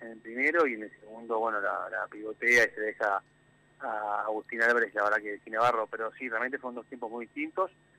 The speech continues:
Este, yo justo ahora tuve oportunidad porque se inauguró el complejo de City Torque, de hablar con Marini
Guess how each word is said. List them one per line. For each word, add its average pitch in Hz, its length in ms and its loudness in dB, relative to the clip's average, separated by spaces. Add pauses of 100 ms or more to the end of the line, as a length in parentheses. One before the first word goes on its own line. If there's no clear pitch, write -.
(220)
Este, 104 840 0
yo - 80 -4
justo - 260 -2
ahora 139 120 4
tuve 135 140 0
oportunidad 123 520 0
porque 110 280 -6
se - 60 -16
inauguró 110 360 -4
el 117 80 -6
complejo 110 460 -8
de 104 80 -6
City - 220 -20
Torque, 147 260 2
de 107 120 2
hablar 117 200 4
con 117 120 -4
Marini 151 500 0